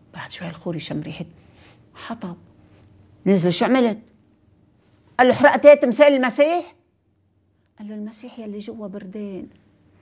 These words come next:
عم الخوري شافه. فهمين هيئته.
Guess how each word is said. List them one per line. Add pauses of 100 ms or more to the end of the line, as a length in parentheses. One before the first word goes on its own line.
(720)
عم
الخوري
شافه. (1600)
فهمين
هيئته.